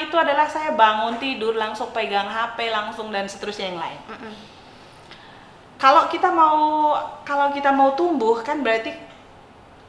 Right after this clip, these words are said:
Speaker 1: salah satu yang kita lakukan adalah mengubah pola perilaku.
Speaker 2: Mengubah
Speaker 1: Dan
Speaker 2: pola
Speaker 1: mengubah
Speaker 2: perilaku.
Speaker 1: itu kadang-kadang menakutkan.
Speaker 2: Iya.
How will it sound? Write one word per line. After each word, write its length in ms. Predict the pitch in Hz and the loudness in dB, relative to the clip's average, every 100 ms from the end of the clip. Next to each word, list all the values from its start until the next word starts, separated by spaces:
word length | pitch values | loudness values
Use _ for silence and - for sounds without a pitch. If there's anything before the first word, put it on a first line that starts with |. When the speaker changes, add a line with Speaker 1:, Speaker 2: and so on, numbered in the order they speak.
| - - - | -20 -20 -20
Speaker 1:
salah 320 | - - 247 | -8 -2 0
satu 240 | 285 294 285 | 0 -2 -2
yang 40 | |
kita 80 | 262 | 0
lakukan 320 | 233 254 302 | 0 0 -2
adalah 240 | 240 226 233 | -2 -2 -2
mengubah 640 | 240 247 254 208 196 196 | -2 0 0 2 0 0
pola 240 | 214 196 175 | 0 2 0
perilaku. 480 | 180 175 170 - | -2 -2 -2 -4
Speaker 2:
Mengubah 320 | 226 220 220 208 | -12 -12 -12 -4
Speaker 1:
Dan 240 | 262 277 | -2 0
Speaker 2:
pola 20 | 277 | 0
Speaker 1:
mengubah 360 | 294 330 226 220 | 0 2 2 2
Speaker 2:
perilaku. 160 | 262 | -4
Speaker 1:
itu 100 | - 403 392 - | -4 -4 -6 -6
kadang-kadang 400 | 269 277 294 302 | -4 -2 -4 -4
menakutkan. 600 | 262 226 262 254 190 160 - 254 | -6 -6 -8 -8 -12 -14 -14 -14
Speaker 2:
Iya. 240 | 220 | -12